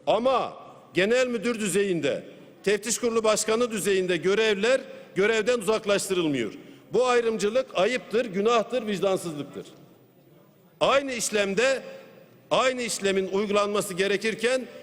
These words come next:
bir takım kişilerin görevden uzaklaştırılmaması hakikaten yanlıştır. Böyle bir konuda bile ayrımcılık yapılmamasını şiddetle kınıyorum. Yüce heyeti saygıyla selamlıyorum.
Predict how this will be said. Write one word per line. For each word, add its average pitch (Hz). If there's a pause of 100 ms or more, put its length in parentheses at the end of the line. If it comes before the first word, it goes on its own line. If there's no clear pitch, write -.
(140)
bir 254
takım 220
kişilerin 196
görevden 202
uzaklaştırılmaması 202 (240)
hakikaten 220
yanlıştır. 165 (340)
Böyle 262
bir 220
konuda 220
bile 196
ayrımcılık 208
yapılmamasını 202 (220)
şiddetle 240
kınıyorum. 175 (500)
Yüce 196
heyeti 220
saygıyla 190
selamlıyorum. 131